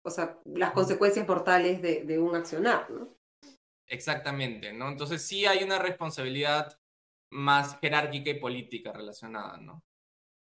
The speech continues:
Speaker 1: Además del armamento, se mencionan las comunicaciones, ¿no? Cuéntanos un poco cuál ha sido, cuáles eran esos problemas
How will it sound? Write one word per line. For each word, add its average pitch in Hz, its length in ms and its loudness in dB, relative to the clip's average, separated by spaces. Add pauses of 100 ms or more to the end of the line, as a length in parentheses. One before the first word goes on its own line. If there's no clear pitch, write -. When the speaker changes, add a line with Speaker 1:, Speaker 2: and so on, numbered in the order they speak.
(380)
Speaker 1:
Además 233 400 6
del 302 140 8
armamento, 233 960 6
se 202 120 4
mencionan 233 520 6
las 226 140 4
comunicaciones, 175 1000 2
¿no? 202 180 2
Cuéntanos 233 440 8
un 226 160 2
poco 226 320 4
cuál 226 260 10
ha 233 80 6
sido, 220 400 -2
cuáles 220 320 4
eran 220 280 8
esos 220 260 0
problemas 202 960 6